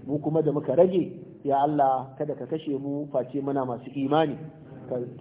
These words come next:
shiryar da mu zuwa ga hanya madaidaiciya. Yanda ka haɗa fuskokinmu a wannan wuri, muna roƙonka ka haɗa mu a cikin firdausul a'la. Shugabannin da ka azurta mu da su a wannan ƙasa, ya Allah, muna roƙonka ka tausasa zukatansu, ka sa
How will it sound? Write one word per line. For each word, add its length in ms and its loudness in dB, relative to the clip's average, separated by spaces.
shiryar 320 2
da 80 4
mu 240 2
zuwa 260 6
ga 140 0
hanya 260 0
madaidaiciya. 680 0
Yanda 240 6
ka 120 0
haɗa 160 -4
fuskokinmu 500 -4
a 80 -4
wannan 300 -2
wuri, 340 4
muna 180 2
roƙonka 460 0
ka 60 -6
haɗa 160 2
mu 80 -4
a 100 -4
cikin 300 -2
firdausul 500 -2
a'la. 400 2
Shugabannin 520 0
da 80 4
ka 180 0
azurta 320 2
mu 100 -2
da 100 -2
su 180 -6
a 80 -2
wannan 240 -4
ƙasa, 480 2
ya 160 2
Allah, 180 0
muna 240 -2
roƙonka 480 0
ka 140 -8
tausasa 400 -4
zukatansu, 640 0
ka 140 -4
sa 120 6